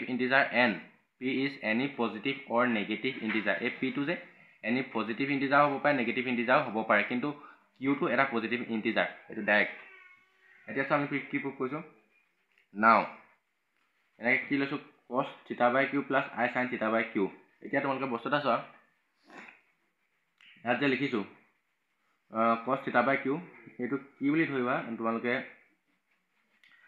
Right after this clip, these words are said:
ধৰি লোৱা চাইন ninety degree, চাইন এই যিটো চাইন নহয়, ৰ'বা, ninety degree ইকুৱেল টু যেনিবা পাই বাই টু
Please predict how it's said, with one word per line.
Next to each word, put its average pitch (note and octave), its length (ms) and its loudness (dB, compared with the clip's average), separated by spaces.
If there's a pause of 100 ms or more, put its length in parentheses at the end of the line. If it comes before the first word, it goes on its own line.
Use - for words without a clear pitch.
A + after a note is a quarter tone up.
(360)
ধৰি A#2 300 0
লোৱা B2 180 6 (240)
চাইন A#2 320 2
ninety A2+ 240 0
degree, B2 280 2 (720)
চাইন A#2 200 -2 (340)
এই A2+ 160 -6
যিটো A2+ 240 -6 (2000)
চাইন G#2 160 -6
নহয়, F#2 300 -6 (520)
ৰ'বা, F#2 180 -6 (320)
ninety G#2 260 0
degree C3 200 -2
ইকুৱেল C3 240 -2
টু C3+ 100 -4
যেনিবা C3 220 0
পাই A#2+ 180 4
বাই B2+ 140 6
টু B2 80 -4